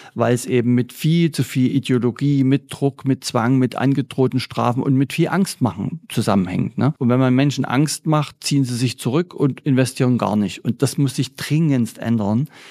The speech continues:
Also wir brauchen eigentlich eher neue Geschäftsmodelle, wo Firmen Geld machen können, Gewinne machen können, auch gerne viel Gewinne machen können mit ökologischen Dingen.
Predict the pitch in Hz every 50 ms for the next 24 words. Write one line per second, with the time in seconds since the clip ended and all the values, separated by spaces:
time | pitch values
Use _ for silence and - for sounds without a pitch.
0 | - - - _ - 120 120 110 117 123 127 120 - - - 110 117 127 123 139
1 | 131 127 120 - - 120 123 120 123 117 120 127 113 - - - 127 127 127 123
2 | 120 120 117 117 - - - - - - - - - - 127 127 135 131 123 -
3 | 127 - 160 165 - - - - 135 131 120 - 120 113 127 151 165 165 151 139
4 | 123 123 123 127 127 127 117 117 - - - 156 175 185 165 131 120 120 143 185
5 | 220 226 220 - 123 120 151 151 - 156 151 135 - 160 147 - - 160 151 147
6 | 156 160 156 139 135 107 135 151 185 165 139 123 107 113 120 113 107 - - 113
7 | 117 139 131 123 - - - - 123 127 135 127 - - 156 170 214 175 156 127
8 | 107 117 110 113 110 110 110 104 117 113 - - 135 127 135 131 139 - - -
9 | 147 - - 147 131 131 147 160 156 156 139 - 139 123 113 139 123 113 95 -